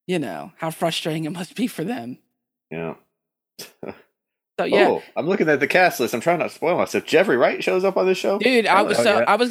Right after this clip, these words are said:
Speaker 1: that and Charlie Cox.
Speaker 3: Yeah,
Speaker 1: Unless
Speaker 3: and,
Speaker 1: I don't,
Speaker 3: and
Speaker 2: Yeah.
Speaker 1: didn't recognize him in the first episode. He wasn't in it, right?
Speaker 3: No, no, he doesn't show
Speaker 1: Okay.
Speaker 3: up till a little bit later, in a, a couple seasons from now.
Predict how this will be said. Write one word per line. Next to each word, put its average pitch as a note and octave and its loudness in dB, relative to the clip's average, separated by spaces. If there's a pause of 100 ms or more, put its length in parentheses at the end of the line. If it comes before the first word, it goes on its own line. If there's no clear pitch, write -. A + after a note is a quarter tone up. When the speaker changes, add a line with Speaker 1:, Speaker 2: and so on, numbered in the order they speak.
Speaker 1:
that G3+ 2
and C4+ -2
Charlie B3+ 0
Cox. - -4
Speaker 3:
Yeah, - 4
Speaker 1:
Unless B3 4
Speaker 3:
and, A#2+ 2
Speaker 1:
I G#3+ 6
don't, A#3+ 2
Speaker 3:
and G3+ -10
Speaker 2:
Yeah. - -20 (200)
Speaker 1:
didn't A#3+ 4
recognize A3 2
him F3 -4
in D#3+ -2
the D#3 -6
first D#3 -4
episode. D3+ -2
He G3 2
wasn't A3+ 2
in E4+ 0
it, F2+ -6
right? G#3+ 0
Speaker 3:
No, A#2 2
no, G2+ 0
he B2+ 0
doesn't A2+ 0
show A2+ -2
Speaker 1:
Okay. G2 -2
Speaker 3:
up - -20
till A2+ 0
a - -2
little G2+ -2
bit G#2+ -6
later, A2 -2
in A#2 -2
a, G2+ -2 (220)
a B2+ 2
couple A#2+ -2
seasons G#2+ -4
from A2 -4
now. G#2 -6